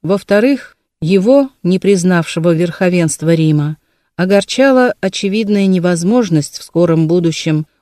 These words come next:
утвердить отдельную церковь для Франции – независимую и просвещённую, которая более соответствовала бы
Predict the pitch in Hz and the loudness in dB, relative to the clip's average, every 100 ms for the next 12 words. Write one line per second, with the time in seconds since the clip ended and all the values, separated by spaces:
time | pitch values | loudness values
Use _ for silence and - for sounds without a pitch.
0 | - 185 170 185 180 247 269 196 151 156 | -8 -6 0 0 0 -2 0 -2 -2 0
1 | 233 233 208 190 226 196 156 156 151 170 | 2 2 0 -2 0 0 0 -6 -2 -2
2 | 180 175 160 147 - 139 139 139 _ _ | -2 -2 -2 -2 -4 -8 -10 -12 _ _
3 | _ 180 202 185 180 220 254 - 196 160 | _ 0 0 2 2 0 -2 0 2 2
4 | 147 135 175 190 185 - 208 - 202 190 | 0 -2 -4 -2 -2 -2 -4 -4 0 2
5 | 165 147 135 135 - _ _ - 170 - | 2 0 -2 -8 -16 _ _ -6 -4 2
6 | 262 247 233 214 220 175 160 151 - 160 | 2 4 2 2 2 2 0 -2 -2 -2
7 | 151 170 240 - 196 196 196 196 190 196 | -2 0 0 -2 -4 -2 0 0 0 -2
8 | 185 | -2